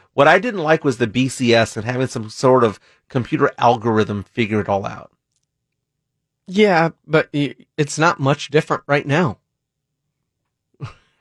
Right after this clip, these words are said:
Speaker 2: If you think about it, it's the B C S plus one.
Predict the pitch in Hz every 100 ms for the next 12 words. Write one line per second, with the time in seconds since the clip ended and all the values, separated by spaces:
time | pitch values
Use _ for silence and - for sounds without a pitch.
0 | _ 147 139 135 123 175 180 123 117 135
1 | 165 _ _ _ _ _ - 151 139 131
2 | 160 165 147 156 - _ 143 151 110 113
3 | 95